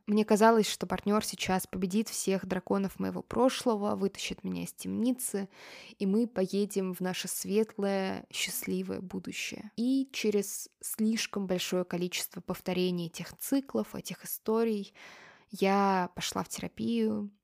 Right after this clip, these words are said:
Несколько лет непрерывной, очень честной, очень такой болезненной местами работы помогли мне всё-таки понять, что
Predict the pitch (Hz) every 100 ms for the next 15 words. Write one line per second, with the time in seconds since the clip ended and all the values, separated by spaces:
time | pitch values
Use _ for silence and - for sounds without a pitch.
0 | _ - 214 220 - 196 196 190 190 185
1 | - 196 208 214 208 202 190 190 - 190
2 | 185 - - 220 214 - 208 196 196 -
3 | 196 190 190 - - 196 196 202 190 202
4 | 196 196 185 180 175 - 190 185 185 180
5 | 214 262 - 220 202 - - - - -
6 | - 202 190 226 294 269 - 233 - -
7 | 208 208 226 - - - 202 208 208 208
8 | 104